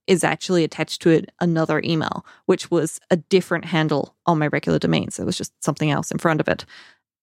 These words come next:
And I was then suddenly unable to log into my developer account. First of all, Apple really need to probably fix that and still let me log in.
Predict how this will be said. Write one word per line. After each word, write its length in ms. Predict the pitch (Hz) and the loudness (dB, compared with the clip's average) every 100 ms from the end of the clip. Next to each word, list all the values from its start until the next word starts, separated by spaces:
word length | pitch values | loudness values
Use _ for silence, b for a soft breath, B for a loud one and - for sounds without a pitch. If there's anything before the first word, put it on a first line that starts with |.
| - | 0
And 140 | 190 | 2
I 100 | 160 | 2
was 180 | 160 160 | 0 2
then 360 | 185 165 160 | 2 2 -2
suddenly 540 | - - 160 156 156 - | -2 0 2 2 2 0
unable 420 | 165 147 151 143 | 0 0 0 0
to 120 | - 160 | 0 2
log 220 | 147 - | 0 0
into 180 | 147 147 | -6 -4
my 80 | |
developer 360 | 143 147 - - | -2 0 -2 -2
account. 280 | - - - _ - B B _ _ | -8 -10 -16 _ -20 B B _ _
First 220 | - 262 | 0 2
of 40 | 170 | 2
all, 60 | |
Apple 300 | - 147 160 | 0 0 -2
really 260 | 151 151 147 | 0 0 0
need 200 | 147 147 | -2 -4
to 120 | - - _ - | -6 -8 _ -4
probably 380 | 180 160 - | 0 2 0
fix 280 | - 156 - | -2 -2 0
that 180 | - - | -2 -2
and 120 | 160 | -2
still 200 | - 156 | 0 0
let 140 | 156 - | 2 0
me 100 | 147 | 0
log 220 | 147 - | 0 0
in. 200 | 170 | -2